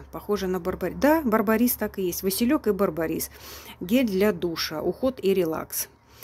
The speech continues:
А, объем четыреста миллилитров, артикул двадцать девять ноль шесть. А, вот взяла вот такой гель. Девяносто четыре процента натуральных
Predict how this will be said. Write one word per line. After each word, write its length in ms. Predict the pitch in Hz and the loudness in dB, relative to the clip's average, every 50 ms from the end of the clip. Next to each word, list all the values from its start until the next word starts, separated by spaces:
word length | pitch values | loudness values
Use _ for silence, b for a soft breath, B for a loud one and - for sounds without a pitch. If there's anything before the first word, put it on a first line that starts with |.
| B B B B B B | B B B B B B
А, 240 | - 170 175 180 180 | -6 -2 0 2 0
объем 320 | 190 180 196 233 220 190 175 | 2 2 4 4 6 4 4
четыреста 500 | - - - - 185 190 185 - - 196 | 0 -4 -2 0 0 0 0 0 0 0
миллилитров, 680 | 202 208 208 220 233 262 330 359 349 - 269 262 254 - | 2 2 2 2 2 2 2 2 0 0 -4 -4 -4 -6
артикул 640 | - - 165 - - - - 269 294 294 - 247 220 185 | -8 -10 -10 -10 -10 -8 -4 -4 -4 -4 -4 -4 -4 -4
двадцать 420 | 170 170 175 170 - - 170 170 | -2 -4 -4 -2 -2 -4 -4 -2
девять 340 | 180 220 240 226 202 - - | 2 2 4 4 2 0 -2
ноль 240 | 165 180 190 190 190 | -4 -2 -2 -2 -2
шесть. 720 | - - - - - 170 160 147 - - - - - B B B B B B B B B | -4 -4 -4 -2 -2 -2 -2 -2 -4 -6 -8 -12 -20 B B B B B B B B B
А, 220 | - 170 170 165 | -10 -6 -6 -2
вот 160 | 165 208 254 220 | 2 2 2 2
взяла 320 | 185 175 160 165 190 190 | 2 -2 -2 -2 -2 -2
вот 160 | 180 185 - | -4 -6 -8
такой 300 | - 156 - - 185 185 | -10 -10 -4 -2 0 0
гель. 300 | - - - 170 165 165 | 0 -2 -4 -4 -4 -2
Девяносто 400 | 160 190 196 196 196 180 - - | 2 2 2 4 2 0 -2 -4
четыре 320 | 185 - - - - 185 226 | -8 -8 -8 -8 -6 -6 -6
процента 500 | - - 190 - - 294 294 262 - - | -6 -6 -6 -4 0 0 0 0 0 -4
натуральных 680 | - 175 165 - 165 165 190 214 220 214 214 202 - - | -10 -10 -8 -6 -4 0 0 2 4 2 2 0 -2 -8